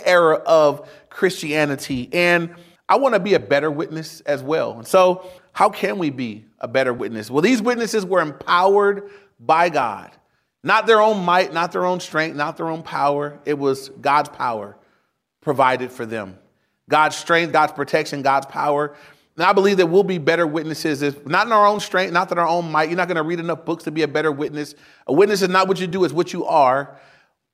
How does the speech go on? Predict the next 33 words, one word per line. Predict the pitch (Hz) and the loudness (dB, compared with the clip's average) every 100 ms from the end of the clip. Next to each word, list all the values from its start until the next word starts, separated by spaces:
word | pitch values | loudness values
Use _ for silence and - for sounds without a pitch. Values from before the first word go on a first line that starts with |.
| _ - | _ 2
But | 208 | 4
I | 202 | 4
do | 180 240 | 2 0
believe | 208 202 | 0 2
if | 175 | 0
we | 202 | 2
let | 202 | 2
the | 190 | 2
Holy | 170 190 | 0 0
Spirit | 175 - 196 180 175 - - | -2 -2 2 2 0 -8 -8
fill | - 175 | -4 0
our | 165 | 2
lives | 156 147 151 135 | 2 2 0 -4
and | 135 | -8
have | 147 147 | -6 -6
his | 143 | -6
way, | 127 113 110 - _ _ _ - | -4 -4 -4 -12 _ _ _ -4
quite | 180 175 | -2 0
naturally, | 160 156 156 156 117 107 107 _ _ _ _ - | -2 -4 -4 -8 -8 -12 -16 _ _ _ _ -4
as | 135 | -2
we | 139 | 0
are | 156 | 0
yielded | 135 139 175 180 170 | -2 0 2 2 0
to | 170 160 | -4 -4
the | 147 | -4
person | - 165 165 - 143 | -4 -4 -4 -6 -8
and | 135 | -8
the | |
power | 123 - 156 156 | -10 -6 -2 -2
of | 139 | -2
the | 139 | -2
Holy | 143 151 143 | -4 -6 -8
Spirit, | - 156 143 131 | -8 -4 -2 -2